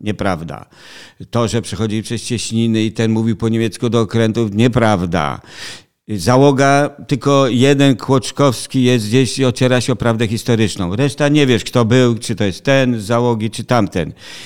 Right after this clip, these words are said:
Nie mogli oni, u-, też politycznie jest nieprawdą, absolutną, bo przecież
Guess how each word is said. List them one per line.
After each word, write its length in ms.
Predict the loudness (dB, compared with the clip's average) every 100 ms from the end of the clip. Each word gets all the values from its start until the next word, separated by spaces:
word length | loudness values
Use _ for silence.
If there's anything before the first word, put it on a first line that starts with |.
| -20 _ 0
Nie 160 | 4
mogli 380 | 6 4 2 0
oni, 260 | 0 0 -2 -4
u-, 260 | -4 -4 -4
też 220 | -6 -6 _
politycznie 720 | 2 2 4 2 0 0 0 -2
jest 140 | -4
nieprawdą, 640 | -4 -4 -6 -6 -10 -12 -10
absolutną, 680 | -8 0 4 4 4 2 -2
bo 100 | -2
przecież 360 | -4 -6 -6